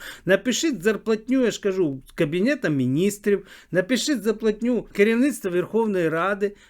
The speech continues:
напишіть зарплатню Офісу Президента, де президент отримує двадцять дві чи двадцять вісім тисяч гривень зарплатні, а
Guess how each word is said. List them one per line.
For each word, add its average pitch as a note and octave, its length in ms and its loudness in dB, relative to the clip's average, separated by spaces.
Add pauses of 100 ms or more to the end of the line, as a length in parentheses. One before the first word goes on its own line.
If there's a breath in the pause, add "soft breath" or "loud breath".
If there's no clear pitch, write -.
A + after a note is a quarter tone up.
напишіть A3+ 520 0
зарплатню A3 640 0
Офісу A3 460 0
Президента, F3 840 0 (220 loud breath)
де F#3 200 4
президент G#3 680 -2
отримує G#3 480 0
двадцять F#3+ 600 0
дві A3 220 0
чи - 140 -6
двадцять G3 480 0
вісім F#3+ 340 -2
тисяч F3 400 0
гривень D#3+ 400 2
зарплатні, E3+ 720 -2
а G#3 100 2